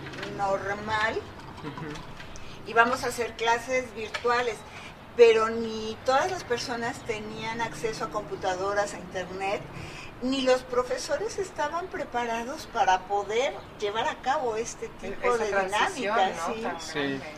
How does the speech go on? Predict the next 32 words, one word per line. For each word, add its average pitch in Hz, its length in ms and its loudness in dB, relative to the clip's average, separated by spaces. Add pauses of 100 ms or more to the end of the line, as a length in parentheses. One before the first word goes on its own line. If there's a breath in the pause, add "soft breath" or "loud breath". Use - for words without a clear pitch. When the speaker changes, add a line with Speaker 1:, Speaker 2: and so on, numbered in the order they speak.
Speaker 1:
Entonces, 247 720 2
eh, 226 240 4 (120)
fue 254 160 6
un 277 180 -2
periodo 247 420 0
muy 247 460 -4
caótico 233 720 2
que 254 140 -8
yo 381 180 -2 (160)
creo, 226 420 0
no 226 140 -4
sé 233 140 -4
si - 120 -10
ustedes 226 380 -2
están 190 240 -8
de 196 80 -4
acuerdo, 165 340 -6 (640 loud breath)
que 233 120 6
tomam-, 254 640 2
o 226 160 2
empezamos 240 600 -4
a 247 80 -4
tomar 214 340 -2
conciencia 196 960 -2
de 190 240 0
esto 240 420 -4 (340 loud breath)
más 277 220 2
o 370 60 -6
menos 320 300 -6
a 247 80 -6
los 180 100 -8
seis 208 340 -4